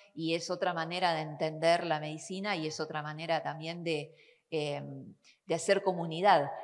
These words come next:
porque encima las plantas nos obligan a, a compartir cosas todo el tiempo, todas las plantas,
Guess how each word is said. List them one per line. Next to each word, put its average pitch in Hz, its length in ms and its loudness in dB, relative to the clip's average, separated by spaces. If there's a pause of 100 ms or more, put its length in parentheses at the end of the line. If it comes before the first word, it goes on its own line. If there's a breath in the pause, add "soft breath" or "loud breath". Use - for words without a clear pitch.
(140)
porque 156 380 0
encima 175 460 -4
las 151 160 -4
plantas 185 520 0
nos 156 200 -8
obligan 180 680 -2
a, 147 520 -2
a 143 120 -4
compartir 160 640 -6
cosas 196 580 2 (440)
todo 165 160 4
el 170 140 -2
tiempo, 185 680 0
todas 180 300 4
las 175 120 0
plantas, 185 720 0